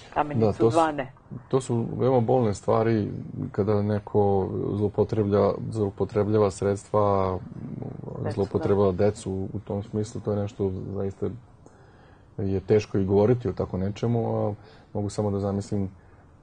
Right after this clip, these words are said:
Speaker 2: a, kako je, kako je tim nekim, a, ljudima, pre svega roditeljima dece sa specijalnim potrebama, sa posebnim potrebama,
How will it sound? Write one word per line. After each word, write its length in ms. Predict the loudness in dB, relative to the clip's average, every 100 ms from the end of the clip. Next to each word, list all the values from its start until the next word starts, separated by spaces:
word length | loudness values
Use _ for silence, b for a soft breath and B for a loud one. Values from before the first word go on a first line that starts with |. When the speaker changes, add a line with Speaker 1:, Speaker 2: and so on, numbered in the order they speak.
| -6
Speaker 2:
a, 260 | -4 -4 -4
kako 340 | -4 0 2
je, 200 | 2 0
kako 300 | -4 -6 -4
je 40 |
tim 220 | -4 -4 -4
nekim, 420 | -4 -4 -4 -2
a, 260 | -4 -4 -6 -6 -6 -2
ljudima, 520 | -2 0 0 0 -2 -4
pre 120 | -6
svega 280 | -4 -2 0
roditeljima 640 | 2 0 0 0 0 0
dece 340 | 0 -2 -2 -6
sa 140 | -6
specijalnim 540 | -6 -6 -4 -4 -4 -2
potrebama, 540 | -2 -2 -2 -2 -4
sa 120 | -6 -2
posebnim 400 | -2 0 -2 0
potrebama, 600 | -2 0 0 2 -2